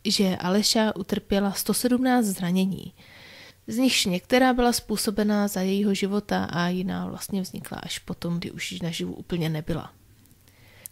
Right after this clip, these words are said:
Zranění krku a obličeje naznačovalo, že ji někdo velmi pevně držel, zatímco zranění nosu a úst zase, že byla dušená.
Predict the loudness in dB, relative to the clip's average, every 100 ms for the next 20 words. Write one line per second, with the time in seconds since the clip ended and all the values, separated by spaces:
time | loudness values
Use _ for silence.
0 | -2 4 4 6 2 0 -2 -4 -2 -2
1 | 0 2 2 2 4 4 4 2 0 2
2 | 2 2 2 4 2 2 0 0 -2 -2
3 | 2 2 0 -4 -4 2 2 2 2 4
4 | 4 2 2 2 -2 -4 -8 -16 -18 -18
5 | -8 -8 0 0 0 2 2 4 6 6
6 | 4 4 0 -2 -6 -4 -2 0 0 0
7 | 0 0 0 0 -2 -2 -2 -2 -4 -4
8 | -4 -8